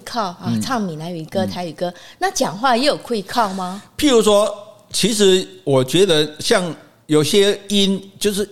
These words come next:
Speaker 2: 声音的重轻重。譬如说上次这个，我就听到一个官员讲说，像他讲说，呃，伊拢有甲我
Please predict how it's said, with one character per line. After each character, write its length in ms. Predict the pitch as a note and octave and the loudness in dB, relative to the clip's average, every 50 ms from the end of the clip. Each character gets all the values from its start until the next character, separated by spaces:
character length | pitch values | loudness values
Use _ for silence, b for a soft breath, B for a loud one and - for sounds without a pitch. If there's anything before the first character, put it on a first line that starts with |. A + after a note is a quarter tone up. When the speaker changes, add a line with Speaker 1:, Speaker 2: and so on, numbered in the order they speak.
| - _ | -12 _
Speaker 2:
声 260 | - - - - G#3+ G#3 | -6 -2 0 2 2 2
音 260 | G3+ F#3+ G3+ G3+ G3+ | 2 0 -2 0 0
的 120 | F#3 E3+ | 0 0
重 220 | - - F3 D#3 D3 | 2 2 2 2 0
轻 280 | - - F3+ D#3+ E3 E3+ | 0 0 0 0 0 0
重。 240 | - F3 C#3 A#2+ | -2 -2 -2 0
譬 120 | B2 A3 G#3+ | 0 2 2
如 80 | G3 | 4
说 100 | F#3+ F#3+ | 4 2
上 240 | F#3 - G3+ F3+ E3 | 2 0 0 -2 -2
次 240 | D#3 - F#3 E3 D3+ | -2 -2 -2 -2 -2
这 100 | - D#3+ | -2 -2
个， 200 | C#3+ C#3+ C3 A#2+ | 0 2 2 2
我 80 | A2 G#2 | 2 0
就 120 | - D#3+ | -2 -2
听 160 | A#2 C#3+ E3+ | -2 -2 0
到 140 | D#3+ D#3+ D3 | 2 0 0
一 60 | D3 | 0
个 80 | C#3 C3+ | 0 -4
官 260 | C#3 - C#3 C#3 C3 | -2 -2 0 0 0
员 160 | A#2+ G#2+ G#2+ G#2 | -2 -4 -4 -6
讲 220 | G2 - F2+ D#2 F2+ E2+ | -6 -8 -8 -8 -8 -6
说， 180 | A2 A2+ A#2 A#2+ B B B B B B C#3 C3 A#2+ B B B _ _ _ _ _ _ | -6 -6 -6 -6 B B B B B B -18 -18 -20 B B B _ _ _ _ _ _
像 240 | _ - - B3 G3+ | _ -2 0 0 0
他 160 | F#3 E3 E3+ | 0 0 0
讲 220 | E3 - B2+ G#2 G#2+ | 0 -2 -4 -4 -2
说， 180 | C3 D3 - - - | -2 -2 -2 -2 0
呃， 140 | D3+ D3 D3 D3+ | 0 0 0 0
伊 200 | E3+ D#3+ E3 E3+ | 0 0 2 2
拢 200 | E3+ G3 G3+ G3+ | 2 2 2 0
有 240 | E3+ D3+ C3+ A#2 - | -2 -2 -4 -4 -4
甲 160 | - G#2+ G2 | -4 -4 -2
我 260 | G#2+ B2+ C#3 C#3+ C#3 | 0 0 0 0 -2